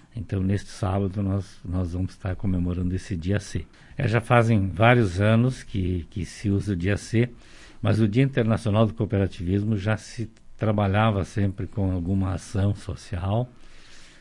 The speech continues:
e o dia C veio a confirmar isso, porque aí, então, todos os segmentos das cooperativas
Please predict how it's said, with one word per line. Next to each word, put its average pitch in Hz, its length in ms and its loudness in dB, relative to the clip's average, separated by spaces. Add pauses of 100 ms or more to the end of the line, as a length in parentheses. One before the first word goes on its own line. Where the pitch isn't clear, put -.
(140)
e 95 140 -2
o 95 100 2
dia 98 220 2
C 117 220 0
veio 131 240 2
a - 20 -6
confirmar 101 720 0
isso, - 320 -4
porque 107 260 -4
aí, 101 140 2
então, 104 280 -2
todos 113 440 0
os 87 80 -2
segmentos 87 800 -2 (680)
das 120 220 2
cooperativas 110 880 0